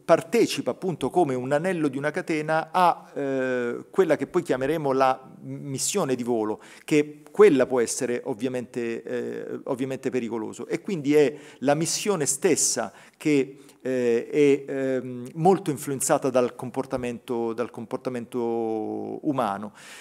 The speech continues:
e quindi non c'è soltanto nel cattivo comportamento umano la sua, eh, incapacità di volo o la sua,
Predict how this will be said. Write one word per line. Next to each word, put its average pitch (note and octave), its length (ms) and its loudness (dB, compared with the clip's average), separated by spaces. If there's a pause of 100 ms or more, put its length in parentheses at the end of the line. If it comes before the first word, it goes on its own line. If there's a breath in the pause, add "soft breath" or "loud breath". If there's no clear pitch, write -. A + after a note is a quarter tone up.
(100)
e F3+ 140 -4
quindi E3 560 0
non E3+ 300 -2
c'è D#3 420 2
soltanto C#3+ 800 0
nel C3 500 -4
cattivo C#3+ 440 -2
comportamento B2+ 640 -6
umano D#3 380 0
la C3 160 -4
sua, D#3 460 2
eh, A#2 600 -2 (280)
incapacità D3 760 0
di C3 120 -2
volo C#3 340 4
o C3 160 -2
la B2+ 100 2
sua, C#3+ 480 2